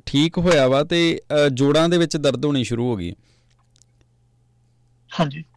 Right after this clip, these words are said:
Speaker 2: ਇਹ ਸਾਰਾ, ਅਹ, ਇਹਦਾ ਹੀ ਵਾਇਰਲ ਇਲਨੈਸ ਦਾ ਹੀ ਪਾਰਟ ਹੈ। ਔਰ ਇਹ ਨਹੀਂ ਕਿ ਨਵੀਂ ਚੀਜ਼ ਹੈ, ਇਸ ਤਰ੍ਹਾਂ ਪਹਿਲੇ ਵੀ ਹੁੰਦੀ ਸੀ, ਪਰ ਕਿਉਂਕਿ overall ਇਨਫੈਕਸ਼ਨ ਬਰਡਨ ਵੱਧ ਗਿਆ,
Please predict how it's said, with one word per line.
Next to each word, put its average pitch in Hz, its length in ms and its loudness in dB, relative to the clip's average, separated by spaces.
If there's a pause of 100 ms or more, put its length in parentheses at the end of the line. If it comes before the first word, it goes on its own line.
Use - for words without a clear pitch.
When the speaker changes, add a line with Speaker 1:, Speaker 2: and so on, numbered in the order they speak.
(220)
Speaker 2:
ਇਹ 208 240 0
ਸਾਰਾ, 202 540 2
ਅਹ, 165 500 -8 (160)
ਇਹਦਾ 170 220 -8
ਹੀ 185 240 -8 (240)
ਵਾਇਰਲ 156 460 -2
ਇਲਨੈਸ 147 340 -10
ਦਾ 185 100 -4
ਹੀ 180 60 -4
ਪਾਰਟ 139 360 -2
ਹੈ। 151 120 -12 (500)
ਔਰ 165 100 -4
ਇਹ 185 320 -4
ਨਹੀਂ 226 140 -8
ਕਿ 233 160 -4
ਨਵੀਂ 170 300 -4
ਚੀਜ਼ 160 300 -6
ਹੈ, 139 100 -2
ਇਸ 143 80 -6
ਤਰ੍ਹਾਂ 180 220 -6
ਪਹਿਲੇ 180 300 -6
ਵੀ 202 120 -10
ਹੁੰਦੀ 147 240 -8
ਸੀ, 175 140 -4
ਪਰ 170 220 -2
ਕਿਉਂਕਿ 185 380 -6
overall 202 480 -4
ਇਨਫੈਕਸ਼ਨ 185 580 -6
ਬਰਡਨ 170 360 0
ਵੱਧ 156 220 -2
ਗਿਆ, 147 280 -4